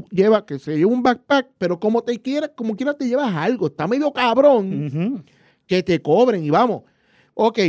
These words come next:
Speaker 1: pues la maleta que puedes irte es una maleta de cuarenta libras o treinta libras. Ok, tú,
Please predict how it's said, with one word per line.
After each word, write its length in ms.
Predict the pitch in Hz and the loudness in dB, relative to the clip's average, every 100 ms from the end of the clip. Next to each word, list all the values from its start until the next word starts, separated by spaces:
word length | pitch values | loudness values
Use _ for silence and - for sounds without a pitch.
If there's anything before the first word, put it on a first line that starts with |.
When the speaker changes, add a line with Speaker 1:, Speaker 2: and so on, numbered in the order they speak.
| 143 | 0
Speaker 1:
pues 120 | 165 | 0
la 120 | 160 | 0
maleta 360 | 165 160 196 247 | 0 -2 -2 -2
que 140 | 233 | -2
puedes 300 | 214 233 226 208 | 2 2 2 0
irte 300 | 262 254 214 | -4 -2 -2
es 40 | |
una 200 | 202 214 | -2 -2
maleta 360 | 208 226 240 233 | -2 -4 -4 -4
de 100 | 202 | -2
cuarenta 500 | 180 170 202 214 233 | -2 -2 -4 -2 -2
libras 320 | 233 240 208 | -2 -4 -4
o 40 | 175 | -4
treinta 320 | 190 214 214 | -6 -4 -2
libras. 300 | 226 226 202 | -2 -2 -2
Ok, 100 | 202 180 | -2 -2
tú, 160 | 214 | -4